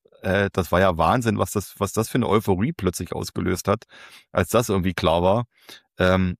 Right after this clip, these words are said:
irre, ja. Und, aber, ähm, da sind natürlich ganz viele Augen auf ihn gerichtet und ich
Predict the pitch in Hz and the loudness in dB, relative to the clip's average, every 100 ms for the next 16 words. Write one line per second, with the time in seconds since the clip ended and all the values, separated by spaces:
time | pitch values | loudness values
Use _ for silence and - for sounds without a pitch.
0 | - 113 92 80 _ - 85 120 - 104 | 0 2 2 0 _ -2 0 2 0 -2
1 | 95 - - 92 123 170 202 202 _ _ | -2 -6 0 2 4 4 4 2 _ _
2 | _ 113 113 117 117 120 120 - _ _ | _ 0 2 2 0 -2 -6 -12 _ _
3 | - 87 104 120 - 120 - 110 - 156 | -2 0 2 2 2 0 0 0 0 0
4 | 123 143 131 95 - 98 98 101 - 135 | 4 4 4 2 0 -2 0 0 -2 -4
5 | 131 - 101 107 107 - _ _ _ _ | -2 -2 -2 -2 -4 -10 _ _ _ _
6 | _ - - | _ -12 -10